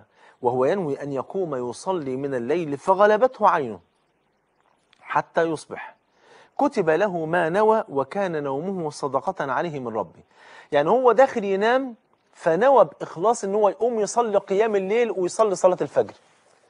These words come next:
غلبته عينيه، نام لحد الصبح. إيه اللي حصل؟ اتكتب له كل اللي نوى، قيام ليل وصلاة فجر،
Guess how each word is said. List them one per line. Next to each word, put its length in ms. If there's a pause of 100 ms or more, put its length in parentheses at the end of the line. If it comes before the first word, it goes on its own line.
(200)
غلبته 480
عينيه، 320
نام 200
لحد 260
الصبح. 460 (920)
إيه 80
اللي 140
حصل؟ 380
اتكتب 600
له 120
كل 320
اللي 140
نوى، 220 (180)
قيام 320
ليل 120
وصلاة 280
فجر، 360